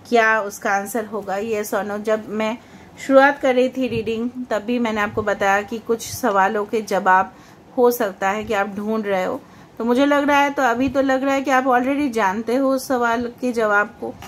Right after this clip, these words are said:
Please comment section पे ज़रूर share कीजिए कि किस चीज़ को आपको लगता है। यहाँ पे देखो, twin flame, balance, love is not always about agreeing for the sake of it, a great relationship is one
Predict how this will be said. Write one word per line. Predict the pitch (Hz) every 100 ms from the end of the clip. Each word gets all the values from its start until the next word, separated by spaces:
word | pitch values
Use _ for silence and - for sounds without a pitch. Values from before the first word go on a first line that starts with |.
| - - -
Please | 240 262
comment | - 240 247
section | 247 254 262 247
पे | 240
ज़रूर | 226 220 240
share | 240 233 226
कीजिए | 226 220 226
कि | 226 220 - - - - - - - -
किस | 320 311 -
चीज़ | 285 262 -
को | 254
आपको | 240 233
लगता | 214 190 - 185
है। | 185
यहाँ | 208 247
पे | 240
देखो, | 226 214 220
twin | 220 214
flame, | 220 214 220
balance, | 220 202 196 185 190 - - - - -
love | 226 254 277
is | 285
not | 277 262
always | 247 233 233 240
about | 220 220 220
agreeing | 214 226 302 320
for | 294
the | 220 208
sake | 240 233
of | 196 196
it, | 208
a | 202 202
great | 220 220
relationship | 214 208 208 220 220 202 202
is | -
one | 226 226